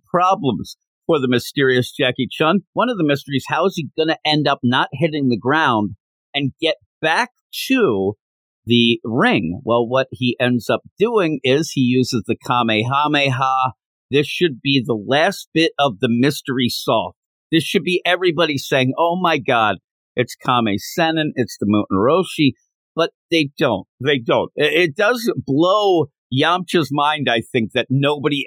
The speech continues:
else sees what he sees. But you end up having him use the Kamehameha as Krillin is just so excited. Big smile on his face. He thinks he's won. And then, ba-boom, you end up having Jackie Chun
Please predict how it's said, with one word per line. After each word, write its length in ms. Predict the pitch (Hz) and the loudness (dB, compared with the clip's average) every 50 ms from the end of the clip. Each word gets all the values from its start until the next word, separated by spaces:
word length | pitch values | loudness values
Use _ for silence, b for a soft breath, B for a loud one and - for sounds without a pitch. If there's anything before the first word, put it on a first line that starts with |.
| - 123 | -4 -2
else 220 | 135 139 127 - | 0 0 -2 -2
sees 540 | - - - - 147 147 151 156 165 165 165 240 | -6 -8 -4 -4 -4 -2 0 0 0 0 0 0
what 160 | 240 - - | -2 -2 -2
he 360 | 113 - 135 143 139 139 131 | -2 -4 -2 0 2 2 2
sees. 600 | 127 - - - 156 143 156 165 175 180 165 - - _ _ _ _ _ - | 0 -2 -2 0 0 0 2 2 2 0 0 -4 -10 _ _ _ _ _ -2
But 200 | 180 180 165 - - | -2 -2 -2 -2 -2
you 160 | 160 170 175 | -2 0 0
end 160 | 175 180 165 | 0 0 0
up 120 | 165 - 156 131 | -2 -2 0 0
having 280 | 135 143 147 165 170 | 0 0 0 0 0
him 140 | 175 165 143 | 2 2 4
use 260 | 110 110 110 113 117 - | 4 4 2 2 0 -2
the 120 | - 131 | -4 -6
Kamehameha 1000 | - - 127 123 123 123 127 120 120 127 143 170 202 220 214 175 143 127 127 131 - 185 | -4 -2 0 0 2 2 2 2 2 2 0 0 0 2 0 2 2 2 0 0 0 0
as 320 | 214 233 262 247 - - - - | 0 0 0 -2 -4 -12 -8 -6
Krillin 500 | 147 139 170 226 269 311 285 180 127 - - | -4 -2 0 0 0 0 0 0 0 0 0
is 260 | 135 139 127 117 - - | 0 0 0 -2 -4 -6
just 240 | - 120 - - - | -6 -6 -6 -4 -2
so 200 | 196 180 156 120 | 0 2 2 0
excited. 480 | 98 - - - - 87 80 78 85 - _ | 0 -4 -10 -8 -8 -6 -6 -8 -10 -6 _
Big 160 | 143 139 - | -4 -4 -4
smile 380 | - - - 107 110 117 120 117 | -8 -4 -2 0 0 0 0 -2
on 120 | 113 110 | -2 -4
his 140 | 113 - - | -4 -6 -4
face. 260 | - 113 110 104 - | -2 -2 -2 -2 -2
He 120 | - 92 - - | -6 -10 -4 0
thinks 200 | 127 131 - - | 0 0 2 0
he's 200 | 120 107 - - | -2 -2 -2 -2
won. 360 | 104 107 120 131 135 131 131 - - _ _ _ _ _ _ - | -2 0 2 2 0 0 -2 -6 -8 _ _ _ _ _ _ -2
And 140 | 135 135 123 | 0 2 2
then, 140 | 123 117 101 - | 0 0 0 -2
ba-boom, 800 | 127 113 104 82 - - 208 226 208 170 139 120 104 101 101 - - _ _ _ _ _ _ | -2 -2 -2 -4 -4 -2 0 2 2 2 2 2 2 0 0 -2 -6 _ _ _ _ _ _
you 220 | - 120 131 135 - | 0 2 2 2 2
end 280 | 139 143 143 139 135 131 | 0 -2 0 0 2 0
up 140 | 127 117 - 123 | 0 0 -2 -2
having 320 | 127 127 120 123 117 110 - | 0 0 0 0 -2 -2 -2
Jackie 440 | - 127 123 127 131 - 127 117 - | -2 -2 0 0 -2 -2 -4 -6 -6
Chun 500 | - - - 127 120 120 117 113 113 | -6 -4 -2 0 0 2 0 0 -2